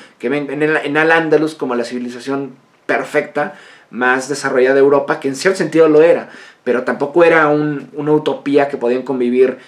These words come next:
perfectamente los, los musulmanes, judíos y cristianos. Entonces, creo que es un gran texto, luego les voy a compartir el enlace, en este mismo video, en la descripción, para que lo leí-, lo lean y se acerquen.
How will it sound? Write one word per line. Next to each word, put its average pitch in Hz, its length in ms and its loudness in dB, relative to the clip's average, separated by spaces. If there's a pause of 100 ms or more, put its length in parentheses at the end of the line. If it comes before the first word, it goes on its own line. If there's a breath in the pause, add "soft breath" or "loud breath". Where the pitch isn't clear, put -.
(140 loud breath)
perfectamente 123 880 -4
los, 113 500 -10 (360 loud breath)
los 123 160 -4
musulmanes, 135 800 -2
judíos 123 440 -4
y - 60 -16
cristianos. 135 640 -4
Entonces, 139 480 -6 (220 loud breath)
creo 165 140 -4
que - 60 -2
es 190 80 -2
un 190 100 0
gran 175 240 2
texto, 202 580 -2 (120)
luego 156 160 6
les 127 140 -2
voy 139 100 2
a 139 60 0
compartir 127 400 0
el 139 160 0
enlace, 147 480 -2
en 127 140 -4
este 127 200 -8
mismo 131 220 -6
video, 135 320 2
en 139 60 -6
la 123 60 -4
descripción, 127 580 -8 (380 loud breath)
para 117 240 0
que 127 120 -4
lo 123 100 2
leí-, 156 340 2 (160)
lo 120 120 -4
lean 147 260 0
y 156 60 -8
se 123 100 -14
acerquen. - 460 -8